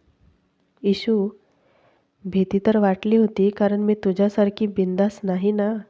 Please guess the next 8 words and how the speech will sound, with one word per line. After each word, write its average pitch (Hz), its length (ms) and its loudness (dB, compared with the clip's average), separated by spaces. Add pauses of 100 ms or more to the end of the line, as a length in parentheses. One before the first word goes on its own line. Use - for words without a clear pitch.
(540)
कीर्ती 202 280 2
हसत 220 400 -2
म्हणाली. 175 400 -2 (1120)
तसं 214 300 2
तिने 214 180 2
तोंड 196 300 0
वाकडं 180 420 -4
केलं. 160 220 -6